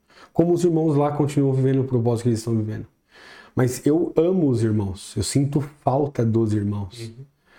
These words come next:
Speaker 1: Eu, eu, tem muitas vezes que eu choro, Carlão, porque eu, eu falo isso perante Deus, porque eu sinto falta da amizade.
Speaker 2: Uhum.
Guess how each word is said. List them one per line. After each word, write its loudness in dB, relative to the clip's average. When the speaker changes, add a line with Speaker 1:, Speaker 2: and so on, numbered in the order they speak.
Speaker 1:
Eu, 0
eu, -4
tem 2
muitas 2
vezes 0
que -2
eu 2
choro, 0
Carlão, -2
porque -2
eu, -2
eu 0
falo 0
isso 0
perante 0
Deus, 0
porque -4
eu 2
sinto 0
falta -2
da 0
amizade. -2
Speaker 2:
Uhum. -8